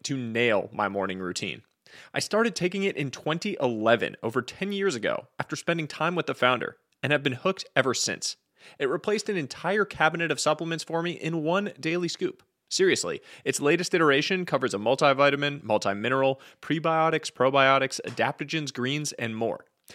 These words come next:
Today, Athletic Greens is offering Curiosity Chronicle subscribers an exclusive deal, a free one-year supply of liquid vitamin D plus five travel packs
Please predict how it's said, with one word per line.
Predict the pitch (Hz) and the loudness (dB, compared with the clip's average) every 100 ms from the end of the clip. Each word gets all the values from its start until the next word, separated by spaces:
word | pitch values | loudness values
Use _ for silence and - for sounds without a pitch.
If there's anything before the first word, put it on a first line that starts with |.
| - - | -16 0
Today, | 127 160 208 - - | 4 4 2 -4 2
Athletic | 117 - 151 165 | 2 4 0 0
Greens | 175 170 | -2 -2
is | 131 | 2
offering | 131 147 165 160 | 2 2 0 -4
Curiosity | 151 - 104 101 120 131 123 | -6 -4 0 4 2 2 -4
Chronicle | - 123 120 120 | 0 -2 0 -2
subscribers | 120 - 120 131 151 156 - | -2 -2 0 2 0 -2 -6
an | 135 | -10
exclusive | 131 - 196 208 170 | -8 -6 -4 -4 -2
deal, | 185 - - _ _ - - | 0 0 -2 _ _ -12 -2
a | |
free | 127 - 147 190 208 - | -2 0 0 0 -2 -4
one-year | 120 165 175 | -4 -2 -4
supply | 160 151 156 175 | -4 0 0 0
of | - 101 | -4 -2
liquid | 107 131 151 117 | -4 0 -2 2
vitamin | 127 131 127 | 2 2 -2
D | 131 151 - _ | -2 -2 -6 _
plus | - 156 - _ | -2 -2 -2 _
five | - 139 147 151 | -2 0 0 -2
travel | - 143 135 | 2 2 2
packs | - 95 - | 0 -2 -2